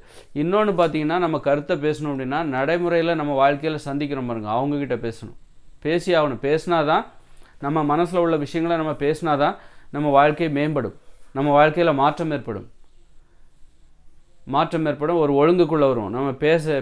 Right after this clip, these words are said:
பேசவே இல்லைன்னு வச்சுக்கோங்களேன், பேசுவதில் நமக்கு ஆர்வமே இல்லைன்னு வச்சுக்கோங்க, அப்ப நம்ம வாழ்க்கை வந்து சிறப்பா இருக்காது. நாம யாருங்கிறதே நமக்கு தெரியாது, நமக்கு ஒரு உயர்வு மனப்பான்மையே வராது. இப்ப நான் பேசுறதுனால தான் எனக்குள்ள இவ்வளவு விஷயங்கள் இருக்குது அப்படிங்கிறதே தெரிய வருது.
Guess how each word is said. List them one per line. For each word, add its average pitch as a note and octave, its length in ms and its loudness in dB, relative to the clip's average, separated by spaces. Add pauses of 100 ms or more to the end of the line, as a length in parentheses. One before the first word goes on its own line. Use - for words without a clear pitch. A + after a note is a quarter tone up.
பேசவே F#3+ 500 2
இல்லைன்னு E3+ 280 2
வச்சுக்கோங்களேன், C#3 440 -4
பேசுவதில் F3 520 2
நமக்கு D#3 220 0
ஆர்வமே E3+ 420 2
இல்லைன்னு D#3 280 -2
வச்சுக்கோங்க, A#2+ 380 -6 (600)
அப்ப C#3 180 0
நம்ம C#3 240 2
வாழ்க்கை E3 360 4
வந்து D3+ 240 0 (500)
சிறப்பா D3+ 360 -2
இருக்காது. A#2+ 360 -2 (920)
நாம D3+ 260 4
யாருங்கிறதே E3+ 560 4
நமக்கு D#3 260 0
தெரியாது, D3 320 0
நமக்கு C3+ 260 -4
ஒரு C#3+ 100 0
உயர்வு F3 300 2
மனப்பான்மையே D#3+ 600 0
வராது. C3 320 0
இப்ப B2+ 160 -6
நான் B2+ 240 -2
பேசுறதுனால E3 580 0
தான் E3+ 160 2
எனக்குள்ள D#3+ 440 0
இவ்வளவு D#3+ 260 2
விஷயங்கள் D#3 320 -4
இருக்குது C#3 320 -4 (400)
அப்படிங்கிறதே D#3+ 560 0
தெரிய C#3+ 260 -2
வருது. G#2+ 240 -2